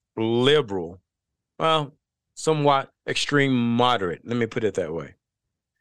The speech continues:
in our state. And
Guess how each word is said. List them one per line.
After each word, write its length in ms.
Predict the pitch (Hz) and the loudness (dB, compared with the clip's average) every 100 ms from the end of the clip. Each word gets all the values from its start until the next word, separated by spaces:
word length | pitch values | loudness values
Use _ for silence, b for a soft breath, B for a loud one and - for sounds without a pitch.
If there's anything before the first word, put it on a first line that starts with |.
| _ _ _ _ _ _ - | _ _ _ _ _ _ 0
in 140 | 127 | 2
our 120 | 113 | 2
state. 380 | - - 90 73 _ _ _ _ _ _ _ _ _ _ _ _ _ _ 147 | 0 0 0 0 _ _ _ _ _ _ _ _ _ _ _ _ _ _ 0
And 260 | 143 127 | 0 -2